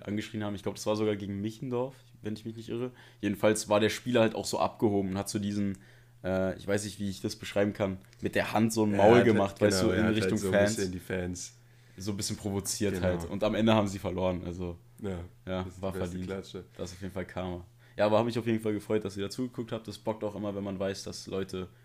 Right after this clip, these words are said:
Speaker 1: zuschauen, die man kennt. Äh,
Speaker 2: Ey,
Speaker 1: dass man
Speaker 2: genau,
Speaker 1: anders
Speaker 2: da
Speaker 1: Feeling.
Speaker 2: wo, an der Stelle einfach mal an die, an die Hörer und Hörerinnen. Wann ist euer nächstes Spiel?
Speaker 1: Äh,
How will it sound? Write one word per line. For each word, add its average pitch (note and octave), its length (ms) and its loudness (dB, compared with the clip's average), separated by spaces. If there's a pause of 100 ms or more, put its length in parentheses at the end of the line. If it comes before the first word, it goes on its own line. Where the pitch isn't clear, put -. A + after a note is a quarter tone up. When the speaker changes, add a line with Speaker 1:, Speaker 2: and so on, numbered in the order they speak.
Speaker 1:
zuschauen, G2 540 -6 (200)
die G2 60 -10
man F#2+ 160 -4
kennt. C3 380 -4 (720)
Äh, F#2+ 60 -8 (160)
Speaker 2:
Ey, A#2+ 40 4
Speaker 1:
dass G2 80 0
man F#2+ 120 -8
Speaker 2:
genau, A2+ 180 0
Speaker 1:
anders B2+ 100 2
Speaker 2:
da G#2+ 80 2
Speaker 1:
Feeling. A2 260 -4
Speaker 2:
wo, - 60 -12
an G2+ 100 -4
der A2+ 120 4
Stelle B2 340 0
einfach G#2 220 -4
mal G2+ 160 -2
an G2+ 100 -2
die, G2+ 200 -6 (420)
an G2+ 160 -4
die G2 100 -2
Hörer A2+ 240 -2
und G2+ 160 -2
Hörerinnen. G#2+ 560 -2 (260)
Wann A2+ 120 0
ist A#2+ 140 0
euer A2+ 120 2
nächstes A#2+ 340 2
Spiel? D3 360 -4 (340)
Speaker 1:
Äh, G2 60 -4